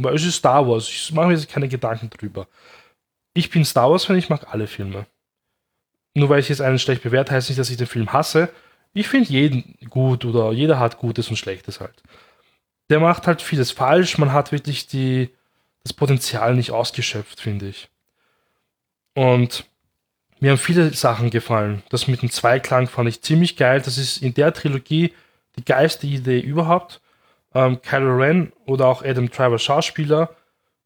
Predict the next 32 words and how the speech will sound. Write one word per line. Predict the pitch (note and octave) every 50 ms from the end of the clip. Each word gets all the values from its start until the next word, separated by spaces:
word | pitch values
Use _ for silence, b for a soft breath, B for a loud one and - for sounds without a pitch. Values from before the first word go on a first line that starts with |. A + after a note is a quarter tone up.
| _ _ _ _
ich | - D#3 C#3+ -
find, | - D#3+ D#3 D3 - -
er | C3 C3+ C#3
ist | C3+ C3 C3+
auch, | C3 B2+ - - - - _ _ _ _ -
ähm, | B2+ B2+ B2 A#2+ A#2 - _
für | - - - C#3+
mich | D#3+ F#3+ A3 - - - - - _ _ _ _ _ _ _
ist | C#3 B2 -
er | C#3+ C#3 C#3 C#3+ D3 C#3+ C#3 B2 - - _ _ _ _ _ _ _ _ _ _ _ _ _ _
Episode | - C3+ B2 - C#3 C3+ C3+
sieben | B2 - C#3 C3+
bis | C3+ C3+ B2+
neun. | - B2 A#2 A2 G#2+ G#2 G2+ G2+ _ _ _ _ _ _ _ _ _ _ _ _ _ _ _ _
Das | C#3 B2+ B2+
ist | C3+ B2 - - - - C3+
wirklich | C3+ C3 C#3 C#3 B2+ - b b b b b b b b b _ _ _ _ _ _ _ _ _ _ _ _ _ _ _ _ _
Meisterleistung, | - C3+ C3+ D3 C#3 - - B2+ B2+ B2+ D3+ D#3+ - - D#3+ D#3 D#3 D3+ D3 C#3+ - -
echt | C3 C#3 C3 -
cooler | - - - C#3+ C#3
Charakter. | - - C3+ B2 B2 C#3 - - -
Man | D3 C#3 C3+
hat | C3+ C3 - - C#3
ihn | C#3 C3+ B2
schön | - - - - - - D#3 C#3
aufgebaut | A#2 B2+ E3 - - - E3 - - C3 C3 C3+ C#3 C#3+ C#3+ -
und | C3
man | B2+ B2
sieht | - - D3+ C#3+
seine | - - C#3 B2+ B2 A2 -
Wandlungen | A2+ A#2+ C#3+ D3 D3+ D3+ D3 C#3+ C#3
von, | - - C#3 C3+ B2+